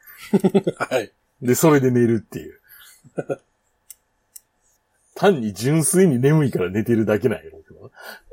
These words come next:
Speaker 1: まあ、そうね。
Speaker 2: で、良くないっていう。
Speaker 1: 余計疲れる。
Speaker 2: 余計疲れる。で、Kさん。
Speaker 1: うん。
Speaker 2: 時代はデュアルシムとのことですが。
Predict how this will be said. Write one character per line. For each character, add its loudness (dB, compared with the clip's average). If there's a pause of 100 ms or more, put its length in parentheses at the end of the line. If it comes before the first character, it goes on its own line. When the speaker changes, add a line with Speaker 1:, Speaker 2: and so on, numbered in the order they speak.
(720)
Speaker 1:
ま -10
あ、 -10
そ -10
う -12
ね。 -12 (460)
Speaker 2:
で、 -2
良 2
く -8
な -8
い -10
っ -
て -20
い -20
う。 -20 (340)
Speaker 1:
余 -10
計 -14
疲 -6
れ -10
る。 -16 (220)
Speaker 2:
余 4
計 2
疲 -12
れ -14
る。 -20 (920)
で、 -4
K 4
さ -8 (380)
ん。 2
Speaker 1:
う 4
ん。 -2 (1600)
Speaker 2:
時 -8
代 4
は 8
デ -8
ュ 6
ア 8
ル 2
シ -2
ム -2
と 0
の -4
こ -4
と -2
で -4
す -4
が。 -6